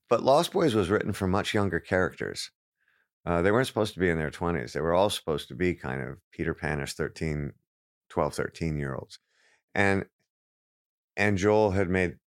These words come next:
the change that he wanted it to be kind of twenty, kind of early twenties and, and, and stuff like that. And so a lot of the dialogue had to change. And I really appreciated how seriously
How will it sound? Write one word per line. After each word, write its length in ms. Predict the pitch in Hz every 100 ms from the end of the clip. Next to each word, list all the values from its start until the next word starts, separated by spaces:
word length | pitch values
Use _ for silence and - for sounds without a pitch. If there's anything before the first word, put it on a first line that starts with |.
| _ _ -
the 120 | 85
change 580 | 90 104 98 87 69 -
that 220 | 80 80 85
he 120 | 90
wanted 360 | 82 80 80
it 100 | 73 -
to 80 |
be 160 | 73 78
kind 220 | - 76
of 80 | 69
twenty, 280 | - 78 65 - _ _ _ _ _ _ -
kind 120 | 85
of 80 | 67
early 220 | 85 82
twenties 500 | 82 71 69 67 65
and, 180 | - - -
and, 260 | 73 69 -
and 120 | 69
stuff 260 | - 65 -
like 160 | 67 -
that. 160 | - - _ _ _ _ _ _ _
And 260 | - 131 135
so 300 | - 147 139
a 20 |
lot 220 | 131 139
of 80 | 143
the 80 | 127
dialogue 440 | 117 110 113 110
had 160 | 107 107
to 60 | 87
change. 320 | - 104 98
And 200 | - 110
I 120 | 107
really 320 | 135 139 143
appreciated 760 | 131 - 107 - 104 98 95 - - _ _ _ _ _ _ _ _ _ _ -
how 180 | 98 90
seriously 1300 | - - - 123 123 110 92 92 87 87 85 82